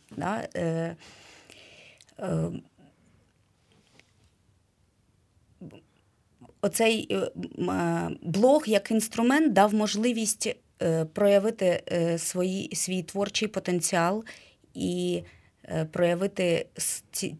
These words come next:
ті почуття, які є, ті враження, і, е, ну, залучити аудиторію, для якої, м, ці аспекти, ці,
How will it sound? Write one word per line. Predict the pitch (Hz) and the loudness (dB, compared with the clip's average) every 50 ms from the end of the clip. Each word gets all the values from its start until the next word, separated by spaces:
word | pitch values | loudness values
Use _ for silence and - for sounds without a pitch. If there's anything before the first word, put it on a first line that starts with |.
| - _ | -14 _
ті | - - 196 190 185 175 165 - | -6 -4 -2 -2 0 0 0 -2
почуття, | - - 196 175 - - 180 160 - - - 160 180 196 220 - - | -2 -4 -4 -2 -2 -4 -6 -8 -2 0 2 2 4 2 0 -2 -4
які | - 196 196 196 196 - - 208 208 | -4 -4 -4 -4 -6 -6 -6 -4 -4
є, | 196 190 196 208 208 208 208 202 208 | -2 -2 -2 0 0 0 0 -2 -6
ті | - - 151 | -8 -6 -6
враження, | 147 156 165 175 180 180 190 202 233 233 233 233 233 240 - - - - - _ - | -2 0 0 2 2 2 0 0 -2 -2 -4 -4 -8 -10 -14 -18 -20 -20 -20 _ -6
і, | - 220 226 240 233 220 - - _ _ _ - | -4 -2 0 0 -2 -2 -6 -8 _ _ _ -2
е, | 165 170 165 160 156 151 - - - - - 156 - - | 0 2 2 2 0 -4 -8 -10 -8 -6 -6 -6 -4 -2
ну, | 214 214 175 | -2 -2 0
залучити | 156 175 190 196 208 196 - - 226 - 208 | 2 2 2 2 0 -2 -4 -6 -2 2 4
аудиторію, | 196 185 180 170 185 160 - 202 202 208 220 240 233 | 4 4 2 0 -4 -2 0 0 0 2 0 -2 -2
для | 175 175 180 | 0 2 0
якої, | 175 175 180 - 208 214 214 208 202 196 196 - - _ _ _ _ _ _ _ _ _ _ - | 0 0 0 -2 0 0 0 0 0 -2 -4 -8 -16 _ _ _ _ _ _ _ _ _ _ -12
м, | 269 - 180 175 170 165 - - - - _ _ _ _ _ _ _ _ _ _ - - - 165 156 | -8 -6 -4 -4 -4 -6 -8 -10 -14 -20 _ _ _ _ _ _ _ _ _ _ -12 -10 -8 -8 -4
ці | - - 214 214 | -4 -2 2 2
аспекти, | 202 196 190 - - - 214 220 226 - - - 196 175 170 | 4 2 2 0 0 0 0 0 0 -2 -4 -4 -4 -4 -4
ці, | 170 - - 185 180 | -4 -6 -4 -4 -4